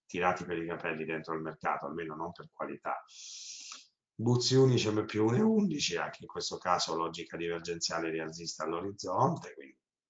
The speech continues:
non è un titolo che trado molto spesso, però la divergenza indica un tentativo di rimbalzo. <clears throat> C N H Industrial più uno,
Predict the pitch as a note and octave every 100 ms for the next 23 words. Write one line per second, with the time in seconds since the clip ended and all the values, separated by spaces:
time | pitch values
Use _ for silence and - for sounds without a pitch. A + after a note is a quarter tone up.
0 | _ - - D#2+ D#2 D#2 D2+ D#2 E2 D#2+
1 | D#2+ D#2+ E2 D#2 D#2 D#2+ - F2 - C#2
2 | - - - C#2 C2+ - - - - -
3 | _ - D#2 D#2 D#2 F2 E2 D#2+ D#2 D2
4 | D#2+ D#2 D#2 E2+ D#2+ E2 D#2+ E2 G2 A2+
5 | C#3+ C#3+ C3 C#3 - F#2+ - F#2 E2 _
6 | - - E2 E2+ E2+ - D#2+ D#2+ D#2+ -
7 | D2+ - E2 E2 A2 A#2+ -